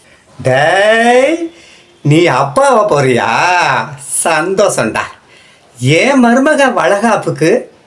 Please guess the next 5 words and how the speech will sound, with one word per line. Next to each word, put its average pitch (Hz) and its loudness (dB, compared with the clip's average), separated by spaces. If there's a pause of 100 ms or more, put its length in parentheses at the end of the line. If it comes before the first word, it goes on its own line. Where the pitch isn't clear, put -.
(260)
நான் 165 0
வராமலா? 165 0 (1160)
ரொம்ப 135 0 (160)
தேங்க்ஸ்ப்பா. 120 -4 (640)
ஆனா 147 0